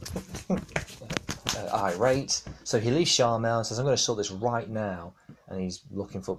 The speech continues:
Angle backstage. Uh, so yeah, that was pretty much all it. But, uh, this was a, like, a, a mini feud, really, because after this,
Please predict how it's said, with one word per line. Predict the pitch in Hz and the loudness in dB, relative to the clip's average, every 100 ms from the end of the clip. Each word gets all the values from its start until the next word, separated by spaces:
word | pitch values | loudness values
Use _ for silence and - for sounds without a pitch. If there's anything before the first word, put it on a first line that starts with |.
| - | -6
Angle | 90 90 | -10 -8
backstage. | 90 92 - - 87 87 87 - - _ _ _ _ _ _ _ _ - | -8 -8 -8 -8 -10 -12 -12 -14 -16 _ _ _ _ _ _ _ _ -8
Uh, | 90 85 87 87 87 - _ - | -4 -2 -2 -2 -4 -8 _ -12
so | - 160 | -2 0
yeah, | 120 101 | 4 2
that | 101 107 92 | 4 2 0
was | 98 92 | -4 -8
pretty | - - 90 | -10 -6 -4
much | 85 87 | -4 -4
all | 85 85 | -6 -6
it. | 85 - | -6 -2
But, | 113 - | -4 -4
uh, | - | -8
this | - 202 | -2 -2
was | 254 202 | 0 0
a, | |
like, | 185 151 135 - | 2 2 -2 -2
a, | 120 110 104 - | -4 -2 -4 -4
a | 110 | -4
mini | 110 139 180 | -2 -2 -4
feud, | - 85 | -8 -10
really, | 87 85 85 98 | -10 -10 -6 -6
because | 104 110 104 | -4 -2 -2
after | 110 - | -2 -4
this, | 98 101 | -6 -6